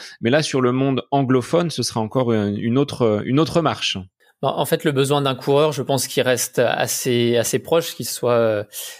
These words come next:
Speaker 2: américain, anglais, espagnol, euh, italien ou, ou français. Et donc, euh, pour nous, en tout cas, la, l'enjeu, il est de faire en sorte que, euh, que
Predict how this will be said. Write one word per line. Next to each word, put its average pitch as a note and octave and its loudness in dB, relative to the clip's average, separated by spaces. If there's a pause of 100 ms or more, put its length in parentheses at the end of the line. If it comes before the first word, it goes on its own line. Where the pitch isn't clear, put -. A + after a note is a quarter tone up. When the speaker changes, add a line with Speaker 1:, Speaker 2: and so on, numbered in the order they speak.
(120)
Speaker 2:
américain, C3+ 0
anglais, C3 4
espagnol, C3 2
euh, A#2 4
italien C3 0
ou, A#2 0
ou C3+ -2
français. D3 0 (480)
Et A#2+ -2
donc, A#2 -4
euh, A#2+ 2 (220)
pour C3+ 0
nous, D3 2
en D3+ 2
tout D3 -14
cas, C#3 2
la, A2 0 (560)
l'enjeu, C#3+ 2
il A#2+ 2
est A#2 4
de - -10
faire C3 2
en C3 0
sorte B2+ -2
que, - -8
euh, G#2+ 2 (520)
que A2 -2